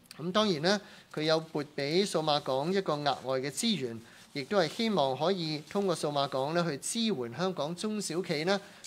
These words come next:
喺呢個數碼經濟嗰度轉型升級。但係希望將來特區政府呢，更加重視跨境電商重要性，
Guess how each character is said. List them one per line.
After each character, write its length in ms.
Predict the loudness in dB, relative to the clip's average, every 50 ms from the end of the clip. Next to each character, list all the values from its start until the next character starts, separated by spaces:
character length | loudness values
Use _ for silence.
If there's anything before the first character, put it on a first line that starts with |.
| -6
喺 240 | -4 -2 0 0 0
呢 140 | 0 0 0
個 120 | 0 0 0
數 280 | 0 -2 -2 -2 -2
碼 220 | -2 -2 -2 -4 -2
經 260 | 2 2 2 2 2
濟 200 | 0 0 -2 -2
嗰 40 | -2
度 60 | -4
轉 100 | -4 -6 -6
型 260 | -8 -8 -8 -8 -8
升 180 | -8 -8 -8 -4
級。 80 | -4 -4 -4 -6 -16 -20 -20 -20 -20 -20 _ 0
但 160 | 0 2 2
係 120 | 2 0
希 140 | 0 0 0
望 220 | 2 0 0 0
將 260 | 0 0 2 2 2 2 2
來 260 | 2 0 0 -4 -8
特 140 | -4 -2 0
區 100 | 0 2
政 160 | 2 0 -2
府 160 | -2 -6 -4
呢， 100 | -2 -2 -4
更 260 | -2 -4 -4 -4 -2
加 180 | 0 2 2 2
重 280 | 0 -2 -6 -6 -6
視 200 | -6 -8 -6 -8 -8
跨 340 | -10 -4 0 2 2 4 2
境 260 | 0 -2 -6 -6 -6
電 200 | -6 -8 -8 -6
商 180 | -4 -6 -6 -6
重 180 | -6 -10 -12
要 60 | -12 -12
性， 240 | -10 -10 -10 -12